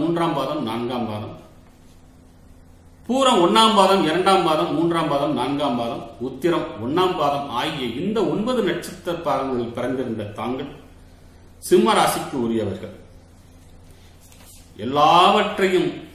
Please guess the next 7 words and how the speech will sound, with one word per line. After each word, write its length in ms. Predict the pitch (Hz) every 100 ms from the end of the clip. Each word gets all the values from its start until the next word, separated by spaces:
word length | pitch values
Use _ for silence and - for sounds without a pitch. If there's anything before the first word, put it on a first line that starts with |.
| - - - - - 110
வெற்றி 240 | 120 - 202
கொள்ள 160 | 185 180 170
வேண்டும் 320 | 190 196 202 175
என்கிற 220 | 165 143 131 - - - - - 107
மனநிலையை 440 | 135 165 160 160 151
மட்டுமே 360 | - 180 190 220
கொண்டிருக்கக்கூடிய 680 | 160 151 143 147 - 123 120